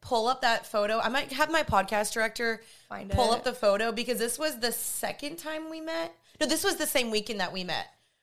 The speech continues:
Speaker 1: We did a meet and greet at the mall in Austin.
Speaker 2: I think we had met each other a few times before that 'cause I think,
Speaker 1: Oh.
Speaker 2: like, Mike's set and stuff was before that.
Speaker 1: Yes, you're right.
Speaker 2: Yeah.
Speaker 1: Then you're right. Yeah.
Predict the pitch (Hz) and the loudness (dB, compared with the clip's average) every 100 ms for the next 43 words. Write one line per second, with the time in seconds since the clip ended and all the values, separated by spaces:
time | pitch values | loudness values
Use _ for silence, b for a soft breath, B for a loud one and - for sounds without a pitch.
0 | _ 233 247 208 226 220 - 226 220 233 | _ -8 -4 2 2 2 2 -2 0 -2
1 | 220 214 202 190 185 196 196 196 196 196 | 0 0 -2 -2 -2 0 0 0 0 2
2 | 196 190 190 196 190 180 - 196 107 240 | 2 2 -2 -4 -2 -2 -4 -6 -2 -2
3 | 349 370 370 220 202 190 202 - - 208 | 0 2 2 2 0 -2 -6 -6 -6 -6
4 | - 214 - - - - - - - 240 | -6 -10 -10 -12 -14 -12 -12 -14 -4 2
5 | 233 226 254 302 285 233 208 196 - 196 | 2 2 4 8 8 6 2 0 -2 -4
6 | 202 185 - - 214 - - - - _ | -6 -8 -8 -12 -14 -14 -14 -16 -18 _
7 | _ 190 185 180 185 165 127 - - 214 | _ -6 -6 -4 -4 -2 -2 -4 -4 -2
8 | 202 190 180 170 202 185 | 0 0 0 -2 0 0